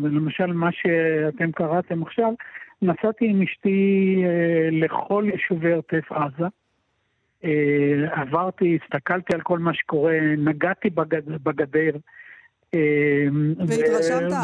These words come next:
Speaker 2: אז, זה היה כבר שש שנים, זאת אומרת, לפני שש שנים יצא הספר, אז בטח לפני זה עוד נסעת לשם,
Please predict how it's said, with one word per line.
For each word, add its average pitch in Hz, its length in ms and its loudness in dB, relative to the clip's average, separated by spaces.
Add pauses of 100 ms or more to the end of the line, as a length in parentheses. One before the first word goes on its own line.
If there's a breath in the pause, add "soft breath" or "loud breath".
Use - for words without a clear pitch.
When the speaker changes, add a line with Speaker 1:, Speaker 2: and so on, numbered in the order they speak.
Speaker 2:
אז, 240 360 -2
זה 196 200 -2
היה 208 100 -2
כבר 233 200 -4
שש 220 240 -2
שנים, 220 260 0
זאת - 80 -8
אומרת, 175 320 -2
לפני 180 300 0
שש 202 160 -2
שנים 202 260 0
יצא 185 160 -2
הספר, 185 420 -2
אז 147 160 -2
בטח 170 340 -6
לפני 220 340 0
זה 190 120 0
עוד 175 100 2
נסעת 180 360 -2
לשם, 247 360 0